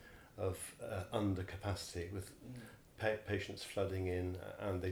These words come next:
Speaker 1: didn't have th-, the space in A and E or the beds, uh, and it's been like a winter crisis all the year round since then. So th-, this proposal to close Lewisham Hospital was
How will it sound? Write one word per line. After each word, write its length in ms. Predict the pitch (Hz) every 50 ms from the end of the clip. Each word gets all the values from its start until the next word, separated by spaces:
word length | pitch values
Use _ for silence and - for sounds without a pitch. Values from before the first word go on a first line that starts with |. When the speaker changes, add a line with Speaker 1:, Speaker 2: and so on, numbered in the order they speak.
| - -
Speaker 1:
didn't 280 | 113 104 104 101 90
have 240 | - 95 95 90 87 87 - - - - - 92
th-, 120 | - - - 98
the 180 | 92 92 90 90
space 500 | 90 - - - - 101 95 95 95 -
in 220 | - 98 92 90 92
A 260 | 92 95 92 90 90
and 140 | 90 92 95
E 260 | 95 98 101 95 98 - - - - - - - -
or 220 | - 95 87 87
the 100 | 85 90
beds, 640 | 90 - - 98 95 95 95 92 - - - - - - - - - - - - -
uh, 280 | - 101 92 90 87 87 -
and 120 | 104 98 101
it's 140 | - - -
been 320 | - 123 113 107 104 101
like 340 | 98 90 90 90 92 - - -
a 80 | - 104
winter 320 | 98 101 107 107 104 104
crisis 600 | - - - 90 87 - - - 90 - - - - -
all 200 | - 117 98 92
the 100 | 87 92
year 200 | 92 95 92 90
round 320 | 90 90 87 90 87 87 87
since 360 | 90 - - - 95 90 -
then. 160 | - 90 87 82 82 - - - - - -
So 140 | - - 92
th-, 120 | 90 - - - - - - -
this 600 | 127 120 101 - - - - - - - - - - - - - - - - -
proposal 420 | - 104 95 - 104 101 90 - - -
to 60 | 92
close 280 | - - 98 90 90 -
Lewisham 280 | 95 92 92 - 92
Hospital 320 | 90 92 90 - - 98 90
was 280 | 90 92 90 - -